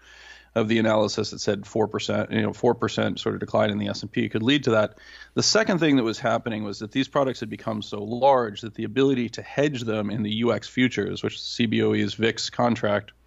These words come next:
had outstripped the capacity of that market. And on any given day, these products alone accounted for about two-thirds of the behavior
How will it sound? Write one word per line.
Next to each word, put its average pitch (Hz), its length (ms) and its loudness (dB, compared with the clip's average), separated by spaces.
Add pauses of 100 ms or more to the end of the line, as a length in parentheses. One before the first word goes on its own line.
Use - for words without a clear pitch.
(840)
had 120 120 0
outstripped 151 760 0
the - 80 -6
capacity 113 540 -4
of 101 60 -4
that 101 140 -2
market. 110 500 -2
And 117 120 -2
on 113 140 2
any 135 200 4
given 117 300 2
day, 120 360 2 (580)
these 135 160 4
products 135 340 2
alone 127 420 2
accounted 107 360 -4
for 110 120 -6
about 107 280 -4
two-thirds 117 720 -2
of 107 200 -4
the 101 80 -4
behavior 110 840 2